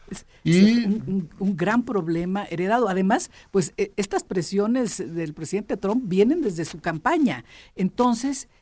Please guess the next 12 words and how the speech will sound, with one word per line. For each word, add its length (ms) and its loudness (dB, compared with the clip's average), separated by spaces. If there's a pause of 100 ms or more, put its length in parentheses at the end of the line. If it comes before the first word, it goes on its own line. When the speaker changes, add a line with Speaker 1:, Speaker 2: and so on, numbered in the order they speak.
(120)
Speaker 1:
este, 420 -4
yo 240 -2
creo 160 -4
que 80 -12
est-, 180 -16
debemos 300 -2
estar 320 -8 (180)
mucho 400 2
mejor 360 -4
preparados. 720 -10 (140)
O 120 -20
sea, 180 -2